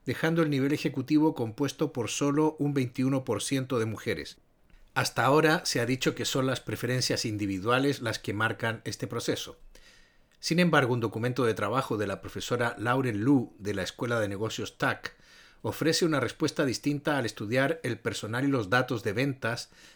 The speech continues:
de una firma minorista de ropa deportiva en China. Lu descubrió que, en promedio,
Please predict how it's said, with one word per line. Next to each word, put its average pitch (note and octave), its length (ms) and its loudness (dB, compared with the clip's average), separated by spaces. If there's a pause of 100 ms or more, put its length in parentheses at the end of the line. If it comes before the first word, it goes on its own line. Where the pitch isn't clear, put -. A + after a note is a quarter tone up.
(100)
de A2+ 80 0
una C3 200 0
firma C3 320 0
minorista A#2+ 540 -2
de A2+ 100 2
ropa A2 300 0
deportiva G#2+ 800 -2
en G#2+ 160 -6
China. A2+ 380 0 (500)
Lu C#3+ 260 6
descubrió C#3 720 0
que, G#2+ 200 -2
en G2 80 -4
promedio, A#2 680 -2